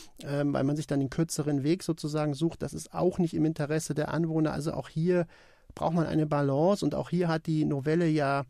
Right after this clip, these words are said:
jetzt, äh, geschaffen, den Tatbestand, dass man zwischen sensiblen Einrichtungen, wie man sagt, Kindergärten, Altenheime, Krankenhäuser, Schulen,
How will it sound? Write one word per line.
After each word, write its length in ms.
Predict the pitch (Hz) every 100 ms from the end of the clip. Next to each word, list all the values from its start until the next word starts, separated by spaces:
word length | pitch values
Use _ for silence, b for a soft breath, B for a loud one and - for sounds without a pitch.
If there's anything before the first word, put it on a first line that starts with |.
| B B B B -
jetzt, 480 | 147 147 - -
äh, 880 | - 82 76 - - - - - - 160
geschaffen, 560 | 156 156 156 160 151
den 200 | 160 147
Tatbestand, 600 | 147 139 - 151 143 147
dass 140 | 147 -
man 320 | 151 151 143 b b b
zwischen 380 | - 170 - 156
sensiblen 580 | 156 151 156 185 170 160
Einrichtungen, 680 | 151 185 185 180 180 170 160
wie 80 |
man 200 | 160 156
sagt, 240 | 151 147 -
Kindergärten, 640 | 180 170 156 151 147 156
Altenheime, 680 | - 151 160 147 147 147 151
Krankenhäuser, 960 | - 143 170 160 147 156 151 147 143 143
Schulen, 640 | - 185 175 160 156 160